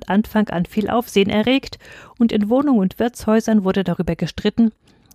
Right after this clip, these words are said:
wer die echte und wer die falsche Mutter war. Auch war der alte Dollinger weit und breit berühmt wegen seiner volkstümlichen Prozesse mit ihren bissigen Redensarten und Weisheitssprüchen.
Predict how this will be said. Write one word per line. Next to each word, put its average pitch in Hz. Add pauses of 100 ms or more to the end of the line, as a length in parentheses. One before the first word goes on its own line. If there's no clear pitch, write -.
(120)
wer 160
die -
echte 262
und 226
wer 233
die 247
falsche 247
Mutter 175
war. 160 (800)
Auch 170
war 180
der 196
alte 190
Dollinger 196
weit 196
und 202
breit 208
berühmt 233
wegen 202
seiner 190
volkstümlichen 208
Prozesse - (420)
mit -
ihren 175
bissigen 226
Redensarten 233 (380)
und 233
Weisheitssprüchen. 175